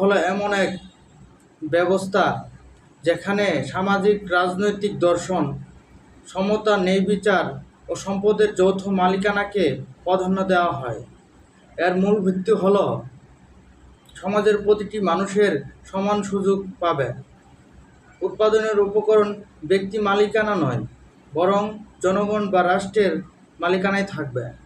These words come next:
এবং সম্পদের বন্টন হবে প্রয়োজন ও সক্ষমতার ভিত্তিতে, মুনাফার জন্য নয়। রাজনৈতিকভাবে দেখা যায়,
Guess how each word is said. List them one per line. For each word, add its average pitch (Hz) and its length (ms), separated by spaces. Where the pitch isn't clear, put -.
এবং 180 260
সম্পদের 214 480
বন্টন 196 440
হবে 185 340
প্রয়োজন 214 520
ও 202 120
সক্ষমতার 196 720
ভিত্তিতে, 156 480
মুনাফার 196 480
জন্য 180 240
নয়। 123 280
রাজনৈতিকভাবে 196 880
দেখা 180 300
যায়, 196 280